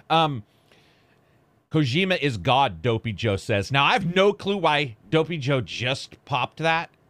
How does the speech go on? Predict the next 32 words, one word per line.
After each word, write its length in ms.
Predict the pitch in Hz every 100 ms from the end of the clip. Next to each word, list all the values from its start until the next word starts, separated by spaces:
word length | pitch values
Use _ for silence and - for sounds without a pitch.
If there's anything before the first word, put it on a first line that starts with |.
| -
if 140 | 131 -
that's 220 | 143 -
an 100 | 135
argumentative 760 | 127 139 135 131 139 127 135
starting 420 | - - 117 135 135
point 300 | 151 151 -
for 120 | 151
me, 300 | 147 160 185
if 100 | 107
he's 160 | 120 110
just 280 | 98 120 -
gonna 160 | 139 123
try 200 | 135 120
to 60 |
get 200 | 107 120
me 120 | 120
angry, 420 | 110 113 120 139 156 -
but 240 | 98 90 - _ _ -
I'm 60 | 107
gonna 120 | 117
ignore 260 | 113 127
it. 60 | 107 _ _ _ _ _ _ _ _ -
Uh, 120 | 123
Teen 380 | 120 - 165 170
says, 260 | 151 147 135
"Hey, 140 | 143
guys, 260 | 131 127 120
just 200 | 139 -
got 120 | 131
a 40 |
Series 360 | - 143 135 104
X, 380 | 120 139 -